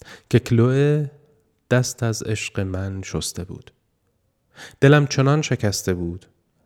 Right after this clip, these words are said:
و ارتباطی هم به کلید فراموش شده نداشت که اگر در این موقعیت آن را بیان می‌کردم، احمقی بیش نبودم. در نتیجه خشمم را قورت دادم. چون نمی‌توانستم رک و راست منظورم را بیان کنم،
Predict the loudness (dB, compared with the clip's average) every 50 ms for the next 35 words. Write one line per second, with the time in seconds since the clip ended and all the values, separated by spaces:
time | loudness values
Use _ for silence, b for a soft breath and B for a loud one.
0 | _ -4 -2 0 0 -2 -2 -2 -2 0 0 0 0 0 -2 0 0 0 0 -2
1 | -4 -4 -4 -2 -2 0 -2 -2 -2 -2 -2 -2 -2 -4 -6 -8 -8 -6 -4 -4
2 | -2 0 0 0 -2 -2 -6 -10 -12 -18 -20 _ -20 _ _ _ _ 0 4 4
3 | 6 6 6 6 6 6 4 4 2 2 2 0 0 0 0 0 2 2 2 0
4 | 0 0 -2 -2 -2 -2 -2 -2 -2 -2 0 -2 -2 -2 -4 -4 -4 -4 -4 -4
5 | -4 -4 -4 -4 -4 -2 -4 -6 -8 -10 -12 _ _ _ _ _ _ _ _ _
6 | _ _ _ _ _ _ _ _ _ -16 -8 -8 -8 -6 -4 -4 -2 -2 -2 -2
7 | -4 -4 -6 -6 -8 -8 -10 -8 -8 -8 -8 -10 -14 -14 -16 _ _ _ _ _
8 | _ _ _ _ _ _ _ _ _ _ _ 0 2 2 2 2 0 0 -2 -4
9 | -2 -2 -2 -2 -4 -6 b b b b b b b -10 -4 -2 -2 -2 -2 -6
10 | -6 -4 -4 -4 -4 -4 -6 -4 -4 -4 -4 -4 -6 -10 -12 -12 -12 -12 -12 -14
11 | -18 -20 _ _ _ _ _ _ B B B B B 2 2 4 6 6 6 4
12 | 4 2 2 2 2 -2 -2 -2 -2 -2 -2 0 0 0 -2 -2 -2 -2 -2 0
13 | 0 0 -2 -2 -4 -6 -4 -4 -4 -4 -6 -8 -6 -6 -6 -6 -4 -4 -2 -2
14 | -2 -2 -2 -6 -6 -6 -6 -4 -2 0 0 -2 -2 -4